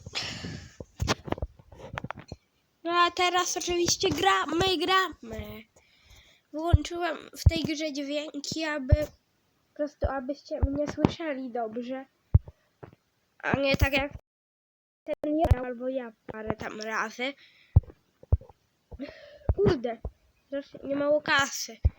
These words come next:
jak na moje standardy. Oczywiście mamy już coś odblokowane.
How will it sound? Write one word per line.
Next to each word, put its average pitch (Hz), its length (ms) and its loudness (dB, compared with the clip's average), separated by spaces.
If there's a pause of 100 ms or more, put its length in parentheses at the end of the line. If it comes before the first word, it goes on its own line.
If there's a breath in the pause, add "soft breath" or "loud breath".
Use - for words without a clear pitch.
(180)
jak 240 140 -10 (180)
na 233 60 0
moje 233 280 -10 (100)
standardy. 220 680 -12 (2000)
Oczywiście 370 600 6
mamy 370 460 2
już 294 220 -2
coś - 320 -4
odblokowane. 254 1120 -4